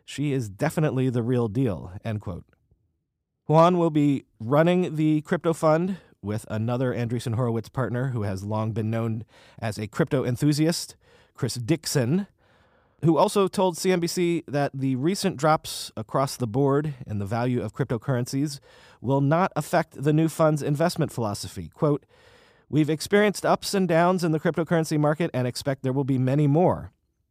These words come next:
There's potential in the technology, and some of the downturns can be the best investments. There are wild fluctuations in the price,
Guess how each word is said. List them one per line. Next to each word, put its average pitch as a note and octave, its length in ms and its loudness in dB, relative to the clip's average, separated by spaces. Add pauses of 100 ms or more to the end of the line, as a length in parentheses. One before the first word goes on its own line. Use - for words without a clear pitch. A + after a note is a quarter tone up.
(140)
There's A2+ 180 -6
potential F3 560 -2
in D#3+ 120 2
the D#3 80 2
technology, E3 720 0
and B2+ 180 -2
some E3+ 240 0
of F3 100 0
the D#3 80 -4
downturns D3 500 0
can C3 140 -2
be C3 120 -2
the B2 80 0
best A2 260 -4
investments. A2+ 640 -4 (580)
There A2+ 140 -4
are A2+ 140 -2
wild D3 440 2
fluctuations D#3+ 640 0
in C3 140 -2
the B2 80 -2
price, - 540 -2